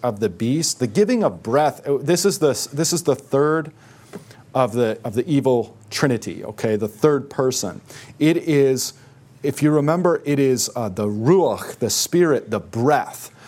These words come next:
So this is a play to see that what this second beast is doing is in many respects the anti-Holy Spirit, okay?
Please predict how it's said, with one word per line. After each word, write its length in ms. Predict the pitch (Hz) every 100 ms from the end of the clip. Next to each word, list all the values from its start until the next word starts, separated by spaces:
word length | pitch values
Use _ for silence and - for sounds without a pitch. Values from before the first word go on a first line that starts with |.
| -
So 160 | - 127
this 220 | 147 180
is 100 | 214
a 80 | 208
play 500 | 208 170 156 156 151
to 180 | 151 127
see 360 | - 156 151
that 200 | 131 -
what 260 | 131 131 127
this 340 | 160 175 120 - -
second 480 | - - 180 175 135
beast 340 | 139 151 151
is 140 | 123 92
doing 300 | 135 147 127
is 140 | 113
in 140 | 117 117
many 220 | 147 160
respects 560 | 127 - 123 113 - - -
the 180 | 113 - 135
anti-Holy 840 | 131 151 - 131 104 123 117 113
Spirit, 640 | 104 - 107 92 - - - - - - - - - _ _
okay? 360 | - 110 107